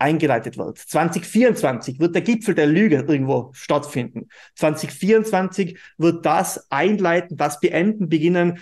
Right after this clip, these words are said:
was zweitausendeins begonnen hat. Und das in vielen Facetten. Im Wirtschaftssystem, im Finanzsystem, im sozialen Gefüge, wie wir zusammenleben und natürlich auch in der politischen, militärischen Kaste. Und dabei sollte man eines verstehen.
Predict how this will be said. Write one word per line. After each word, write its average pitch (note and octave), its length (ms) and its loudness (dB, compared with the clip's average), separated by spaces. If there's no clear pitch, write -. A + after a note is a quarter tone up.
was D#3+ 180 -2
zweitausendeins D#3 1000 -2
begonnen D#3+ 420 0
hat. C3 180 -4
Und C#3 80 -6
das C#3+ 140 -2
in D#3 80 0
vielen G3+ 520 0
Facetten. C#3+ 580 -4
Im C3+ 140 -2
Wirtschaftssystem, F3 800 0
im D3 100 -8
Finanzsystem, E3+ 840 0
im D3+ 120 -6
sozialen D3 480 0
Gefüge, F#3 480 2
wie F3 100 0
wir E3 100 4
zusammenleben F3 760 -2
und E3 140 0
natürlich F3 280 2
auch D3+ 200 2
in D#3 80 -2
der C#3+ 60 -2
politischen, D3 640 -4
militärischen C3+ 840 -2
Kaste. - 480 -4
Und C3+ 100 -6
dabei E3+ 160 0
sollte F#3 240 -2
man - 100 -4
eines F#3+ 400 0
verstehen. - 720 -4